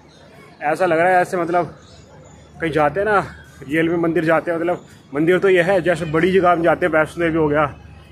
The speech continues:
इस जगह पे हमें चलना पड़ता है, ट्रैकिंग होती है। वैसा ही इन्होंने पूरा एक्सपीरियंस दिया हुआ है कि भाई, पहले चल के आओ, उसके बाद दर्शन करो। लो भाई, आगे हम चल के यहाँ भोले बाबा के आप दर्शन कर सकते हैं।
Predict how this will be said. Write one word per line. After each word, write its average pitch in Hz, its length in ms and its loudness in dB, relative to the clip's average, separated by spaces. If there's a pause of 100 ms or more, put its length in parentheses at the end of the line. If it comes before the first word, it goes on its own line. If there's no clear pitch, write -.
(120)
इस 151 80 -6
जगह 175 200 2
पे 170 80 -2
हमें 190 100 2
चलना 175 320 0
पड़ता 165 220 0
है, 175 60 -2
ट्रैकिंग 160 360 -2
होती 160 220 -2
है। 180 320 -2 (640)
वैसा 160 240 2
ही 185 180 4
इन्होंने 180 240 4
पूरा 170 200 2
एक्सपीरियंस 160 400 -2
दिया 139 180 -2
हुआ 139 220 0
है 156 120 -2 (420)
कि 170 60 -4
भाई, 170 80 0
पहले 175 220 0
चल 165 240 -2
के 175 80 0
आओ, 185 160 4
उसके 170 180 -4
बाद 165 100 2
दर्शन 147 300 -2
करो। 127 220 -4 (1120)
लो 147 220 6
भाई, 156 140 6
आगे 139 240 4
हम 151 120 4
चल 139 200 2
के 156 100 4
यहाँ 147 140 4
भोले 135 220 2
बाबा 151 200 6
के 143 100 0
आप 143 80 2
दर्शन 135 300 -2
कर 135 100 2
सकते 127 340 -4
हैं। 135 160 2